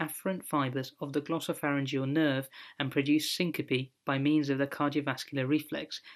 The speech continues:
through the afferent nerve of Hering. In this case, following a structured approach and excluding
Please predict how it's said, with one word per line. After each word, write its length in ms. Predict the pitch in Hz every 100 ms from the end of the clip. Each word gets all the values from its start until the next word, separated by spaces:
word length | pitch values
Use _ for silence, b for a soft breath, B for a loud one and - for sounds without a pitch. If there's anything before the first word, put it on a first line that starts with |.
| B -
through 280 | - 175
the 160 | 156 156
afferent 440 | 156 - 165 165 160
nerve 240 | 139 131
of 140 | 131
Hering. 420 | - 147 127 123 131 _ _ _ _ - B B B
In 160 | 156
this 240 | 175 233 -
case, 460 | 135 127 151 - - _ _ -
following 360 | 165 170 190
a 80 | 165
structured 480 | 139 - 202 - 196
approach 580 | 185 - 143 139 - -
and 100 | 156
excluding 580 | 160 - - 156 143